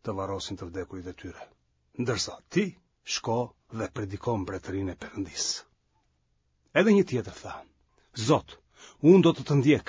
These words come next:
por më lejo më parë t'u lë lam të mirën atyre që kam në shtëpi." Dhe Jezusi i tha: "Askush që vë dorën në parmend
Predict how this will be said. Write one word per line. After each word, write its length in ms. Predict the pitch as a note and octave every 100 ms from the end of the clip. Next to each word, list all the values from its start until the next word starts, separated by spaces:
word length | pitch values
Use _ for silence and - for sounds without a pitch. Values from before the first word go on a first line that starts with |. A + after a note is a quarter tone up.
| - _ _ _
por 120 | - F3+
më 100 | F3
lejo 180 | E3 E3 D#3+
më 100 | C#3+ D3+
parë 320 | C#3+ C3+ - _ -
t'u 140 | D#3+
lë 120 | D3+
lam 160 | C3 A#2+
të 80 | A2 A#2
mirën 320 | C3 A#2 A2
atyre 260 | A2 B2 G2+
që 100 | -
kam 120 | F#2+ G2
në 100 | -
shtëpi." 260 | - A2 - _ _ _ _ _ _
Dhe 160 | F#2+ F2+ F2+
Jezusi 420 | F#2 F#2+ F#2 G2+
i 100 | E2 -
tha: 140 | F2 - - _ _ _ _ _ _
"Askush 540 | A2 G2 - C3 C#3 -
që 120 | B2
vë 80 | B2 G#2+
dorën 280 | B2 B2 A#2+
në 60 | A#2 B2
parmend 480 | A2 G#2+ G2+ F#2